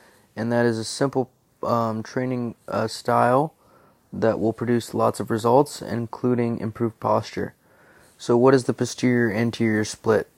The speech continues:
So basically, it's training posterior and then anterior and then taking a rest day, and then training posterior, anterior, and taking a rest day, six-day cycle.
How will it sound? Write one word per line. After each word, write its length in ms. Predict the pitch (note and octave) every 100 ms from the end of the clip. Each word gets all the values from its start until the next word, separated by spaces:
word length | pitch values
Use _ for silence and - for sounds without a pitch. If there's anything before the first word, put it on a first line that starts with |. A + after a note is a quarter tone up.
| - _ _ _
So 160 | - A#2
basically, 580 | A2 B2+ - - B2 A2+
it's 160 | G#2+
training 580 | - - A#2+ A#2+ A#2 A2 - -
posterior 800 | A2+ - B2+ C3 C#3+ D#3 E3+ - _ _ _ _ _ _ -
and 160 | A2
then 140 | A2+ G#2+
anterior 760 | G2+ A2 - A#2+ A#2 A#2+ B2+ - _ _ _ _
and 160 | G#2+ G#2+
then 120 | A2
taking 340 | A#2+ A2 A2
a 60 | G#2+
rest 320 | G#2 G#2+ -
day, 240 | G2 E2 - _ _ _ _
and 140 | G2+
then 80 | G2
training 300 | F#2+ A#2 G#2+
posterior, 600 | G2 G#2 - A2+ A2+ A2+
anterior, 540 | - G#2 G#2 A#2 G#2+ G#2
and 140 | F#2+
taking 280 | G#2 G2 F#2
a 60 |
rest 300 | F2+ F#2 G2
day, 220 | - - -
six-day 480 | - - A2+ - G#2+
cycle. 440 | G#2+ G2+ - -